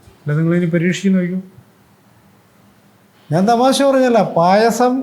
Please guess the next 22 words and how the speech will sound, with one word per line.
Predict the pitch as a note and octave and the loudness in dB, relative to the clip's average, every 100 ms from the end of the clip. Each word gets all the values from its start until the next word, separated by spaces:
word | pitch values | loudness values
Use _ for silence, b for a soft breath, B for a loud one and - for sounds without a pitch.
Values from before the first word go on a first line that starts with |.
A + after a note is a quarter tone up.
| - - - _ - F#3 | -8 -18 -20 _ -4 0
ഒരു | G3 G#3+ | 2 2
ദിവസം | G3+ G#3 A3 G#3+ | 2 2 0 0
രണ്ട് | G3 G#3 | 0 2
ദിവസം | F#3+ G3+ | 2 2
കഴിഞ്ഞാൽ | F#3+ F3 F3+ D3+ G2+ - - - - - - _ - D#3 | 2 2 2 0 -2 -6 -16 -18 -20 -20 -20 _ -6 -6
അത്രയും | - - - A3+ A3 A3 A3 A3 G3 - - - - - - - - - - E2+ | -6 -20 -6 0 2 2 0 -2 -4 -12 -18 -20 -20 -20 -20 -20 -20 -20 -14 -12
വളരെ | F2+ E3 F#3 G3+ | -2 0 2 2
മോശമായ | G#3 G#3 G#3+ A3 G#3+ G#3+ A3 F3 | 2 2 0 0 2 2 2 2
അഗ്ലി | D#3+ E3 F3+ A3+ A3+ | 0 0 2 2 2
ആയിട്ടുള്ള | G#3+ F#3+ F#3 F3+ | 2 2 0 0
സ്മെല്ല് | E3+ F3 E3+ | 0 0 2
ഞാൻ | F#3 G#3 | 2 2
എൻ്റെ | G3 F#3+ | 2 2
ജീവിതത്തിൽ | F#3 F#3+ F#3 F#3 F3 E3 - - C3+ | 2 2 2 0 -2 -4 -10 -6 0
വേറൊരു | F3+ F#3 F3 | 2 2 0
സ്ഥലത്തും | - F3+ E3+ E3 F3 E3+ D3+ B2 | 0 0 0 0 0 0 0 0
അനുഭവിച്ചിട്ടില്ല. | A#2+ B2 A#2+ A2 G2 - - - - - - _ _ - _ _ _ - - _ - B2 | -2 -2 -2 -4 -8 -14 -20 -20 -20 -20 -20 _ _ -20 _ _ _ -20 -20 _ -8 -4
ഈ | A2+ A2 - - - _ D3+ C3 B2+ | -4 -6 -12 -20 -20 _ -8 -6 -4
പണ്ട് | C3+ C#3 E3+ E3 - E3+ | -4 0 -2 -2 -6 -2
എൻ്റെ | D3+ D#3 E3+ | 0 0 0
വീട്ടിൽ | D3+ D#3+ D#3 A2 B2+ | 0 -2 -2 -4 -4
ഈ | D3+ | -6